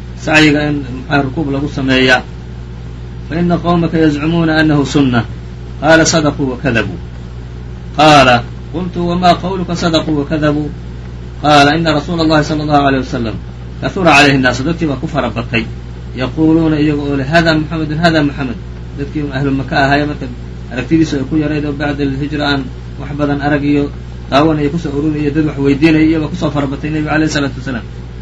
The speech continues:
Xataa kharaja al-cawaatiq, ilaa gabdhihii yaryaraa ay ka soo baxeen, min al-buyuuti, guryaha ka soo baxeen, oo Nabiga aragtidiisa u soo baxeen. Qaala, "Wa kaana Rasuulu Llahi sallallahu alayhi wa sallam laa yudrabu an-naasu bayna yadayhi." Dadka, um, hortiisa lama, lagama kala kaxayn jirin oo lama garaaci jirin.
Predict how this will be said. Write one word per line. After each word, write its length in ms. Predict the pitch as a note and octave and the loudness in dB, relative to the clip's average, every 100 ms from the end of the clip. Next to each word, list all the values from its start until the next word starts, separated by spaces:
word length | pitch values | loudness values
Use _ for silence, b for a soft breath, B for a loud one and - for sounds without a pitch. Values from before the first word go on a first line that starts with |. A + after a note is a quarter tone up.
| - - - | -14 -14 -4
Xataa 380 | - D#3+ E3+ E3 | 2 2 6 4
kharaja 280 | E3+ E3 D#3 D3 | 6 4 4 2
al-cawaatiq, 560 | C#3 D3+ D3 C3+ B2+ - - - D3 | 4 8 6 6 -2 -6 -12 -10 -4
ilaa 120 | D3 | -2
gabdhihii 320 | D3+ E3 D#3+ | 0 4 6
yaryaraa 320 | D3 C#3+ C#3+ C3+ | 6 4 4 2
ay 40 | B2 - | -2 -4
ka 80 | F3 | -2
soo 160 | D#3+ | -2
baxeen, 260 | C#3+ D3+ D#3 | -2 -2 -2
min 100 | D3 C#3+ | 0 -2
al-buyuuti, 320 | C3 D#3+ D#3+ C3+ | 0 0 0 -2
guryaha 240 | D3+ D3 | 0 0
ka 60 | D3+ | -2
soo 160 | D3 C3 | -4 -6
baxeen, 300 | C3 C3 G2 - - - | -4 -4 -4 -8 -12 -10
oo 200 | C3 C3 C3 | -6 -6 -2
Nabiga 220 | D#3 D3+ C#3+ | -2 0 -2
aragtidiisa 400 | C3+ E3 D3+ D3+ | 0 0 0 -2
u 60 | |
soo 160 | D3 C3 | -4 -4
baxeen. 300 | A#2 A#2+ G2 - - - - | -4 -6 -6 -8 -12 -14 -2
Qaala, 220 | D3+ E3+ | 2 4
"Wa 60 | D#3+ | 4
kaana 220 | E3 E3+ D3+ | 4 2 2
Rasuulu 280 | D#3 E3 D#3 | -2 -2 2
Llahi 140 | D3 | 2
sallallahu 340 | D3+ D3+ D3 C#3+ | 2 -2 0 2
alayhi 120 | C#3+ C3+ | 0 -2
wa 40 | |
sallam 280 | B2 F#3 F3+ E3+ - - - | -2 0 0 -2 -8 -10 -2
laa 140 | D#3 D#3+ | 2 4
yudrabu 400 | F#3+ F3 E3 D#3 | 2 0 0 0
an-naasu 320 | D#3 D#3+ D#3 | 2 2 2
bayna 240 | D3 D3 B2+ | 2 2 2
yadayhi." 360 | A#2+ C3 A#2+ A2+ - - - | 2 2 2 -2 -6 -12 -8
Dadka, 200 | D3+ C#3+ C#3+ | -6 -4 -4
um, 280 | - A#2+ A#2+ A#2+ A#2 | -4 -8 -8 -8 -4
hortiisa 360 | D#3+ D#3 D3+ C3+ | -4 -2 -4 -4
lama, 200 | C#3 C#3+ | -4 -4
lagama 320 | B2+ C3+ E3+ | -2 0 0
kala 200 | E3+ C#3 | 0 0
kaxayn 280 | B2+ - D3+ | -2 -2 -2
jirin 240 | D3+ D#3+ | 0 0
oo 80 | D3+ | 0
lama 140 | D3+ D#3 | 0 0
garaaci 320 | C3 D3 B2+ | 4 4 4
jirin. 240 | A#2+ A#2 | 0 -2